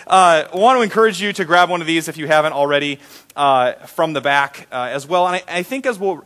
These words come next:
as we go through these stories, what we're gonna find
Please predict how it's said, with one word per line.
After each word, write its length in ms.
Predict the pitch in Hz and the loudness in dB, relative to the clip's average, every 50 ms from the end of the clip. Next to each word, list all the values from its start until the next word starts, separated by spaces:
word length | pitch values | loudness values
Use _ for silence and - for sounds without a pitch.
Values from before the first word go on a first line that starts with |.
| _ | _
as 160 | 147 151 147 143 | -12 -12 -10 -12
we 80 | 151 | -12
go 200 | 139 170 180 202 | -10 -8 -8 -8
through 160 | 196 208 196 | -8 -10 -12
these 160 | 165 160 147 - | -12 -12 -14 -14
stories, 440 | - - 135 131 131 127 123 117 | -14 -12 -10 -8 -8 -8 -10 -10
what 140 | 127 151 120 | -12 -12 -10
we're 100 | 151 165 | -10 -8
gonna 140 | 185 214 202 | -6 -6 -6
find 500 | - - 143 131 131 131 131 131 123 113 | -6 -8 -10 -10 -10 -10 -10 -12 -14 -16